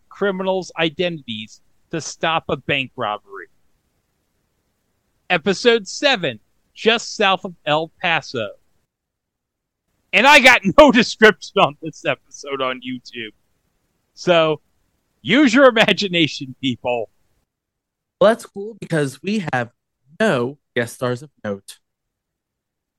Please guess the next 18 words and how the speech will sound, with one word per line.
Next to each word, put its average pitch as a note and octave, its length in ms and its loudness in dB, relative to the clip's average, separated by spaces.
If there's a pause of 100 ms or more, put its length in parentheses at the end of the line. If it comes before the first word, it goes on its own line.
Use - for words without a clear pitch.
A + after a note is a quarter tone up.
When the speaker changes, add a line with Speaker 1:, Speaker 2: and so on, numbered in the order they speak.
(840)
Speaker 1:
Episode F3+ 680 -12
eight, D#3 280 -12 (720)
Hot C#3+ 220 -16 (120)
Cars, A#2+ 540 -16 (240)
Fast A#2+ 360 -14
Women. B2 280 -20 (720)
A D#3 100 -12
female G3 580 -16
car F#3 360 -16 (100)
thief A2 200 -20 (140)
is B2+ 180 -20
recruited C3 460 -20
by B2+ 140 -16
Chance C3+ 480 -20
and A#2+ 140 -20
C C#3 560 -16 (400)
to C#3+ 80 -16
help D3+ 260 -14